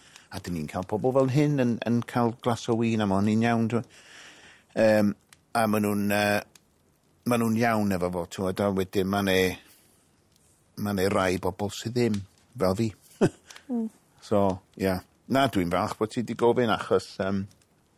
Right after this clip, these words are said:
Speaker 1: mae'n rhan mor bwysig o mywyd i bo' fi, t'mod, bo' fi 'di gallu newid, a, a bo-, bod, yy, a bo' fi'n hapus efo'r bywyd newydd.
Speaker 2: Mm.
Speaker 1: T'mod, bo' fi ddim yn, yy,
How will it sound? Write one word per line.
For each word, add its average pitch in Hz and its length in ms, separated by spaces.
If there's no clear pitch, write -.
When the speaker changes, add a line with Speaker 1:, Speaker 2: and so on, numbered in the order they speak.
Speaker 1:
mae'n 123 200
rhan 131 160
mor 135 160
bwysig 107 480
o 113 60
mywyd 107 440
i 82 80
bo' 95 140
fi, 95 160
t'mod, 92 360
bo' 95 160
fi 92 160
'di 90 200
gallu - 460
newid, 69 500
a, 87 140
a 80 100
bo-, 85 200
bod, 85 320
yy, 85 320
a 95 140
bo' 101 140
fi'n 92 220
hapus 110 420
efo'r 95 300
bywyd 92 360
newydd. 82 340
Speaker 2:
Mm. 226 240
Speaker 1:
T'mod, 85 220
bo' 87 140
fi 90 100
ddim 90 220
yn, 92 80
yy, - 80